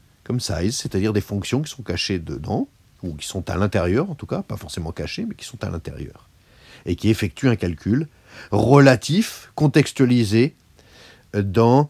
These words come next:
euh, euh, l'objet, euh, concerné. Hein. Size, c'est une fonction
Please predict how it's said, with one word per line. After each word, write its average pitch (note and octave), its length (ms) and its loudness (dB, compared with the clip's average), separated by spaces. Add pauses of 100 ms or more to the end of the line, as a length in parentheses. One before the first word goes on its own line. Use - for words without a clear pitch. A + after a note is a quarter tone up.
(340)
euh, A2 320 2
euh, G#2+ 100 2
l'objet, G#2 760 4 (320)
euh, G2 100 0
concerné. F#2 580 -6 (200)
Hein. A2+ 140 -4 (220)
Size, C3 760 -2 (1120)
c'est G#2 220 -2
une F#2+ 100 -6
fonction B2+ 600 -4